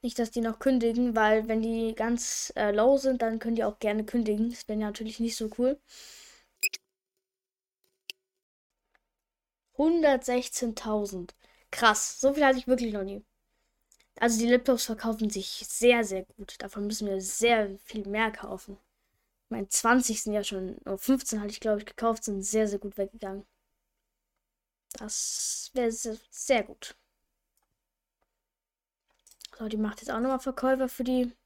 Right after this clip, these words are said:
letzten paar Minuten. Und dann dürfen die beide nach Hause gehen, denn es ist vorbei. Muss auch nach Hause gehen.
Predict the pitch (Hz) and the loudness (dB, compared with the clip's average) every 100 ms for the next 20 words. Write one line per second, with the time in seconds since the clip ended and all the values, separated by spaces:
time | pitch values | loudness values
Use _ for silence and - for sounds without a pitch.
0 | - 247 - 247 247 247 254 262 269 294 | -6 -6 -4 -4 0 2 2 2 0 -6
1 | 302 _ _ _ _ _ _ _ _ _ | -6 _ _ _ _ _ _ _ _ _
2 | _ _ _ _ _ - 220 208 202 202 | _ _ _ _ _ -10 -6 -4 -4 -4
3 | 208 202 208 202 202 202 196 196 190 247 | -4 -6 -6 -8 -6 -4 -4 -6 -4 0
4 | 269 269 254 262 262 262 247 196 196 - | 0 0 -4 0 0 0 -4 -8 -12 -14
5 | - - - - - 233 247 262 269 - | -12 -12 -14 -16 -8 -2 0 0 0 -8
6 | _ _ _ _ _ - 240 233 - 226 | _ _ _ _ _ -10 -6 -6 -6 -4
7 | 220 220 220 214 214 | -4 -2 -2 -2 -4